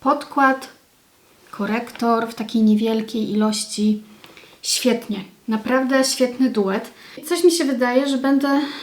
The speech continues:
dokupywać ten podkład, jak go teraz zużyję. W trochę bardziej neutralnym jednak odcieniu niż ten, bo spodobał mi się. Dobra, puder na twarz.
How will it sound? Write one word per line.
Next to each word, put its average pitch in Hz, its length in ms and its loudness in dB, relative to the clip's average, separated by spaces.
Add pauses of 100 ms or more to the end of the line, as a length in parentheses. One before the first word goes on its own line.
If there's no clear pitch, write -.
(560)
dokupywać 269 640 0
ten 233 160 2
podkład, 214 420 -2
jak 214 200 -4
go 214 120 -4
teraz 214 420 0
zużyję. 208 540 -2 (120)
W - 60 -18
trochę 294 380 2
bardziej 277 420 2
neutralnym 269 680 4
jednak 254 320 2
odcieniu 226 640 0
niż 214 360 2
ten, 294 220 0 (760)
bo 208 120 -6
spodobał - 560 0
mi - 160 -8
się. - 180 -10 (800)
Dobra, 226 380 2 (140)
puder 302 420 8
na 262 140 4
twarz. - 560 -4